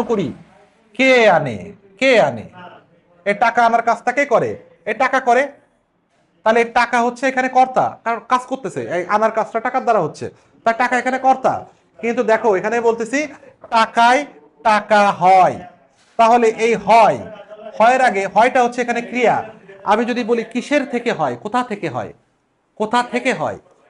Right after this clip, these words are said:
তাহলে সেটা হবে টাকার থেকে টাকা হয়। মানে কি? টাকার উৎস কি? টাকা, টাকার থেকে টাকা হচ্ছে, টাকার উৎস টাকা, তাহলে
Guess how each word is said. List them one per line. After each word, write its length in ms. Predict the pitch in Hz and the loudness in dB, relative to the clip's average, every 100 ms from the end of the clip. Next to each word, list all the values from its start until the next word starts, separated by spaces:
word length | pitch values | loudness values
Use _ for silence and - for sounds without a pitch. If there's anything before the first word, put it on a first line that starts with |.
| _ | _
তাহলে 320 | 214 208 226 269 269 - _ _ - | 0 2 2 0 -2 -14 _ _ -4
সেটা 280 | 254 262 226 | -2 0 0
হবে 300 | 180 170 226 285 - _ _ | 0 2 2 0 -4 _ _
টাকার 320 | 277 277 277 247 | -2 2 2 2
থেকে 200 | 240 247 277 240 | -2 -4 -2 0
টাকা 180 | 220 185 | 0 0
হয়। 140 | 160 113 131 | 0 -2 -2
মানে 140 | 214 233 | -2 0
কি? 100 | 214 123 - _ _ | -4 -8 -12 _ _
টাকার 280 | 226 226 247 247 | -4 0 0 -2
উৎস 140 | - 285 | -2 -6
কি? 100 | 190 113 - _ _ | -4 -12 -16 _ _
টাকা, 200 | 233 226 247 - _ _ _ _ _ _ _ _ | -4 -2 -4 -6 _ _ _ _ _ _ _ _
টাকার 240 | 220 233 226 | -4 -4 -2
থেকে 140 | 247 277 269 | -2 -2 -2
টাকা 140 | 240 226 | -2 -4
হচ্ছে, 180 | 220 214 | -4 -6
টাকার 160 | 214 220 | -4 -6
উৎস 180 | 220 277 247 | -6 -4 -4
টাকা, 160 | 226 233 - _ _ _ | -4 -8 -8 _ _ _
তাহলে 260 | 214 226 226 | 0 2 2